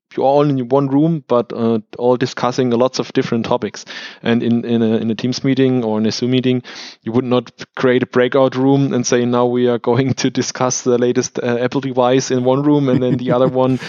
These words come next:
Speaker 1: we're talking about the new car." So <laughs>
Speaker 2: Exactly,
Speaker 1: yeah.
Speaker 2: yeah. Yeah, that's, there, there are still the,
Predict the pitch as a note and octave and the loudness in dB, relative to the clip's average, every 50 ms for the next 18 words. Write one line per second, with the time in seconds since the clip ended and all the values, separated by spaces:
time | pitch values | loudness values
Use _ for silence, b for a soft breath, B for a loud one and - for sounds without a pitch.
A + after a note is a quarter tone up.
0 | B B B2 - - B2+ B2 A#2+ B2 A2+ - A#2+ A#2+ A#2 A#2+ B2+ B2 B2+ B2 A#2 | B B -8 -4 0 0 0 0 0 -2 0 0 0 0 0 0 0 0 0 0
1 | - - A2+ G#2+ G#2 G#2 - - A2 G#2+ G#2+ A#2 A#2+ - B2 A#2 - - A#2+ A#2 | -2 -2 -2 -2 -2 -4 -8 -8 -8 -6 -4 -2 -2 -2 -2 -2 -2 -4 -4 -4
2 | - B2+ A2+ A2 A2 A2 A2+ A#2 C#3 C#3 - _ C4 D3 _ _ _ _ _ _ | -4 -6 -8 -6 -6 -6 -8 -8 -10 -14 -20 _ -20 -20 _ _ _ _ _ _
3 | _ _ _ _ _ _ _ _ _ _ B B B B B B B B B B | _ _ _ _ _ _ _ _ _ _ B B B B B B B B B B
4 | _ _ _ _ _ - C#3 C3+ A#2+ A2+ A2 G#2+ - - C3 B2 A#2+ - - - | _ _ _ _ _ 0 2 2 4 2 0 -2 -2 -2 -2 -2 -2 -4 -10 -14
5 | - B2 B2+ C3 C3+ C3+ B2+ C#3 C#3 C3+ C3 C3 C3 B2+ B2 B2 B2 B2 B2 - | -6 0 2 4 4 4 2 2 2 2 2 2 2 2 2 2 2 0 -4 -8
6 | - - - D3 C#3+ C#3+ D3 C#3 B2+ C3 B2+ B2 A#2 A2+ A2 | -10 -6 0 2 2 4 2 2 2 0 0 0 -2 -4 -8